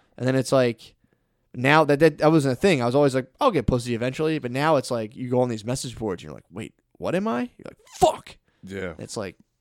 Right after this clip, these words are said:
Speaker 1: especially for a, like, a nineteen-year-old, nine month, or, like, nine months of not getting pussy is an eternity.
Speaker 2: You just had to be a pussy liar.
Speaker 1: True. That's the
Speaker 2: In that
Speaker 1: only
Speaker 2: seven
Speaker 1: way.
Speaker 2: month, in that
Speaker 1: <laughs>
Speaker 2: seven month stretch, you had to be a pussy liar.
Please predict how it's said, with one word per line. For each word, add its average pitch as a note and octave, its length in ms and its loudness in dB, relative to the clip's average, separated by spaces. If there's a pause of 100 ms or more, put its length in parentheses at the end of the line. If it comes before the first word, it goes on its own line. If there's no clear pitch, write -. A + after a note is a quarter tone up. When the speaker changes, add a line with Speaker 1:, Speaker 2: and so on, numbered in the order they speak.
(220)
Speaker 1:
especially A3+ 480 0
for D3 360 2
a, B2 60 2
like, A2+ 200 -4
a A2 60 -6
nineteen-year-old, C#3+ 720 -4 (720)
nine F3 280 0
month, E3 220 2
or, C3+ 60 0
like, C3 240 -2
nine E3+ 200 0
months F#3+ 200 0
of D#3 40 -2
not D3 120 0
getting B2+ 140 -4
pussy C#3 360 -2
is A2 320 -8
an B2 100 -6
eternity. A#2+ 580 -4
Speaker 2:
You A#2+ 100 -6
just B2 160 -4
had B2 120 2
to G#2 60 -4
be G2 100 -2
a E2+ 40 -4
pussy F#2 280 -8
liar. E2 360 -6 (420)
Speaker 1:
True. C3 440 4
That's C3+ 180 2
the D3 60 -8
Speaker 2:
In - 240 4
that - 160 8
Speaker 1:
only D#3+ 80 4
Speaker 2:
seven D3 200 6
Speaker 1:
way. C#3+ 80 8
Speaker 2:
month, C#3+ 300 4
in D#3 140 6
that C#3+ 160 6
Speaker 1:
<laughs> F3+ 100 4
Speaker 2:
seven B2+ 180 4
month B2 220 0
stretch, A#2 340 0
you G#2+ 120 0
had A2+ 240 2
to A#2 60 -2
be A2 120 2
a G2 60 0
pussy F#2+ 300 -4
liar. E2 300 -6